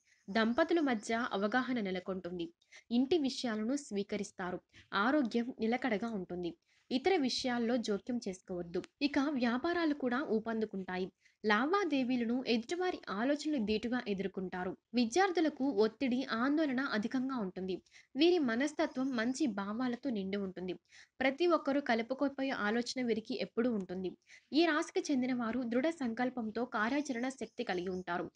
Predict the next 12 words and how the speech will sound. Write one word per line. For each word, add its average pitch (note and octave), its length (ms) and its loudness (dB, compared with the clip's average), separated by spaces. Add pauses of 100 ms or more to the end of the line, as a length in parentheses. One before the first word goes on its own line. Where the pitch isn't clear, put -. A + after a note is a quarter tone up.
(380)
అనుకున్నది D#4+ 560 4
సాధించే C#4+ 640 0
వరకు B3 340 -2 (120)
నిద్రపోని C#4+ 640 0
మనస్తత్వం A#3+ 500 -4
కలవారై G#3 520 -4
ఉంటారు. F3 360 -8 (580)
ప్రేమించే E4+ 480 4
మనస్తత్వం C#4 520 0
కలిగి A#3 360 -2 (120)
అందరినీ C4+ 420 2 (100)
ఆరాధించి A3 640 -2